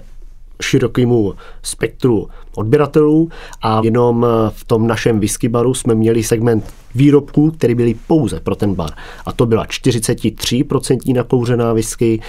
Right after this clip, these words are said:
a potom dofinišované whisky po sherry, portu, Madeiře, Nikaraguji. A teďka už opravdu přicházíme s produktama, který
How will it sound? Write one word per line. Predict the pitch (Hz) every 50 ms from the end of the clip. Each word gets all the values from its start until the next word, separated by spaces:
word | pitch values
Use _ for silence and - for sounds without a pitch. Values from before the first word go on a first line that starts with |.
| - - - -
a | - 107
potom | - 127 127 - 123 117
dofinišované | 113 120 113 - 127 117 110 - - 123 110 113 110 110 113 110 110 110 107
whisky | 101 107 104 - - - 117
po | 110 - - 95 90 - - - - - - - - - - - - - - - - - - - - - - - -
sherry, | - 131 123 117 113 107 107 107 - - - -
portu, | 120 113 113 113 113 - - 113 110 104 104 101 98 - - - - - - - - - - - -
Madeiře, | 101 107 110 110 113 110 113 110 107 110 107 101 101 98 98 - - - - - - -
Nikaraguji. | 120 113 110 - 120 113 110 110 104 110 104 101 98 98 101 104 - - - - - - - -
A | 101 101 98 98 98 92 - - -
teďka | - 117 113 - - - 107
už | 110 104 -
opravdu | - - - 120 113 98 104 113
přicházíme | 107 - 117 104 - 113 107 104 - 117 113 113 110
s | -
produktama, | - - - 107 98 107 - - 113 107 107 107 107 107
který | - - 117 107 107 107 110